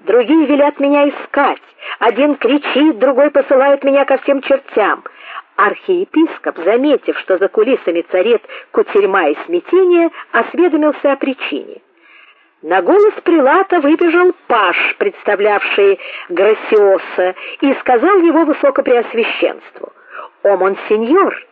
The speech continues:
не опасайтесь более, что мавры захватят в плен леонского короля. Он улизнул, прихватив свои регалии». «Слава тебе, Господи!» воскликнул архиепископ. «Он превосходно поступил, спасаясь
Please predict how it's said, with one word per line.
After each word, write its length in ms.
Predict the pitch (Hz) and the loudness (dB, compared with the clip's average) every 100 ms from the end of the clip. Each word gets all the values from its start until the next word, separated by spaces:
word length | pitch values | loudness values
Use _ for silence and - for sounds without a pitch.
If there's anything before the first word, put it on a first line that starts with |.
| _ _ _ - - | _ _ _ -20 -6
не 160 | 202 254 | 0 2
опасайтесь 720 | 269 294 285 427 453 - 208 | 2 0 0 2 2 2 -2
более, 380 | 170 220 190 202 | 0 2 4 2
что 200 | - 226 | 0 -2
мавры 400 | 214 208 190 196 | 0 2 2 0
захватят 560 | 175 208 208 202 - 180 | 0 -2 0 -2 -2 -4
в 140 | - | -8
плен 420 | - 214 214 190 185 - - - | -4 0 2 0 -4 -12 -20 -8
леонского 640 | 202 247 202 180 - 196 202 | 0 2 2 -2 -2 -2 0
короля. 560 | 208 208 202 160 151 - _ - - | 0 2 2 0 -2 -8 _ -20 -2
Он 220 | 285 311 | 2 2
улизнул, 600 | 311 302 247 269 359 453 | 2 2 0 2 4 4
прихватив 600 | - 285 262 285 277 339 - - | 2 -2 0 0 0 0 -2 0
свои 240 | 285 294 | 2 2
регалии». 640 | 294 233 202 139 - - - _ _ - - | 0 0 -2 -2 -6 -10 -14 _ _ -20 -8
«Слава 380 | - 220 240 254 | 0 2 2 2
тебе, 320 | - 247 247 | 0 2 2
Господи!» 600 | 233 302 285 - 196 165 175 | 2 0 0 -4 -4 0 0
воскликнул 760 | 190 - - 190 - 196 190 | -2 -4 -2 -2 0 -2 -2
архиепископ. 1000 | 208 190 - 196 185 180 165 - 170 - - - - | -2 -4 0 0 0 0 -2 -4 -8 -8 -16 -18 -4
«Он 180 | 254 254 | 0 0
превосходно 680 | 269 269 269 - 302 254 262 | 2 2 0 0 0 2 2
поступил, 680 | 269 539 - 302 330 339 220 - | 0 -2 0 -2 2 2 2 -2
спасаясь 580 | 226 202 254 214 208 | -2 0 2 2 0